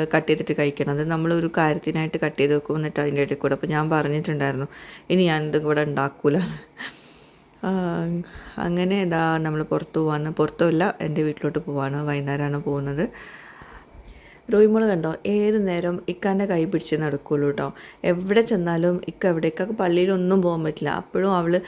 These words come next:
ഏ, ഇങ്ങനെ വെയിറ്റ് ചെയ്തുകൊണ്ടിരിക്കും, പള്ളിയിൽ നിന്ന് പോയി വന്നില്ലേ, വന്നില്ലേ എന്ന് വെച്ചിട്ട്. അപ്പോൾ ഉമ്മ, ആ, പുറത്ത് മാസം കാണാൻ വേണ്ടിയിട്ട് ഇറങ്ങിയതായിരുന്നു കേട്ടോ. അങ്ങനെ എല്ലാവരും ഇതാ അവിടെ, ആ, ടി വിയിൽ, ആ, റൂഹിൻ്റെ ആ ഒരു ടോയ്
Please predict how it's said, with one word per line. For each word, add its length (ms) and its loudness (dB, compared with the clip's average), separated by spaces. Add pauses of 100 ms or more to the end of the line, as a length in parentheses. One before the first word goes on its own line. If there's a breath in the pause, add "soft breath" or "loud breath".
(320 loud breath)
ഏ, 20 0 (200)
ഇങ്ങനെ 300 0
വെയിറ്റ് 200 2
ചെയ്തുകൊണ്ടിരിക്കും, 540 2
പള്ളിയിൽ 300 0
നിന്ന് 140 -4
പോയി 160 2
വന്നില്ലേ, 460 0 (100)
വന്നില്ലേ 320 0
എന്ന് 180 0
വെച്ചിട്ട്. 360 -2 (1040 loud breath)
അപ്പോൾ 220 -2
ഉമ്മ, 420 -2
ആ, 80 -2 (240)
പുറത്ത് 260 0 (120)
മാസം 320 -2
കാണാൻ 300 -2
വേണ്ടിയിട്ട് 260 -2
ഇറങ്ങിയതായിരുന്നു 580 0
കേട്ടോ. 220 -6 (1200 loud breath)
അങ്ങനെ 280 -2 (120)
എല്ലാവരും 320 -4
ഇതാ 180 0
അവിടെ, 360 -2 (220)
ആ, 40 -4 (240)
ടി 100 0
വിയിൽ, 300 -2 (100)
ആ, 80 -2 (220)
റൂഹിൻ്റെ 500 -2
ആ 160 -2
ഒരു 140 0 (280)
ടോയ് 300 2